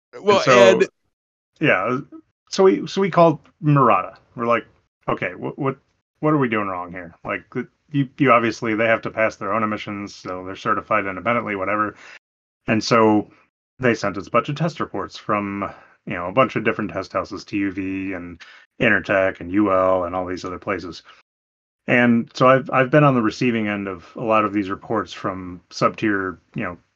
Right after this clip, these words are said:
Speaker 2: vendors, uh, at my time at G E, and many of them are just kinda like, "Oh, yeah, that's how you tested it. Yeah, okay, that's gonna make you look a lot better."
Speaker 1: Oh,
Speaker 2: Yeah,
Speaker 1: interesting.
Speaker 2: even,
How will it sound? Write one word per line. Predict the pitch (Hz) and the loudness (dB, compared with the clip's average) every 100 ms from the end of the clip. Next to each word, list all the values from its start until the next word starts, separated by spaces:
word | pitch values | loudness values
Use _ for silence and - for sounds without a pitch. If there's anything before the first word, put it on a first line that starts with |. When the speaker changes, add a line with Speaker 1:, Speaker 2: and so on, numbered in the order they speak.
| - | -14
Speaker 2:
vendors, | 113 104 101 95 87 85 - - 190 | 0 0 2 -2 -4 -8 -14 -12 -6
uh, | 95 95 - | -6 -6 -10
at | 104 | -2
my | 104 | -2
time | 95 107 101 | 0 0 -2
at | 90 | -4
G | 98 101 101 92 | -6 -4 -4 -4
E, | |
and | 90 92 92 _ - - _ - | -8 -12 -14 _ -20 -20 _ -4
many | 135 135 131 | 2 6 6
of | 110 | 6
them | 117 | 4
are | 107 | 4
just | 101 98 | 2 -2
kinda | 113 107 | -2 0
like, | 101 92 90 _ _ _ _ _ _ _ | 0 -2 -6 _ _ _ _ _ _ _
"Oh, | 127 117 113 107 104 98 | 4 8 8 8 4 2
yeah, | 92 95 95 | -2 -4 -6
that's | 95 98 104 | -4 -4 -4
how | 113 | -6
you | 101 95 | -6 -6
tested | 90 98 90 - 90 | -6 -6 -6 -12 -12
it. | 87 - | -12 -12
Yeah, | 98 90 | -8 -6
okay, | 101 - 95 | -6 -6 -6
that's | 104 | -6
gonna | - 117 | -4 -2
make | 104 92 | -2 -4
you | 98 | -6
look | 104 | -6
a | 98 | -6
lot | 87 90 | -6 -6
better." | 98 87 90 - _ _ _ _ _ _ _ _ - | -6 -8 -8 -14 _ _ _ _ _ _ _ _ -4
Speaker 1:
Oh, | 107 | 0
Speaker 2:
Yeah, | 101 | 2
Speaker 1:
interesting. | 87 117 120 | 0 0 0
Speaker 2:
even, | 98 | 0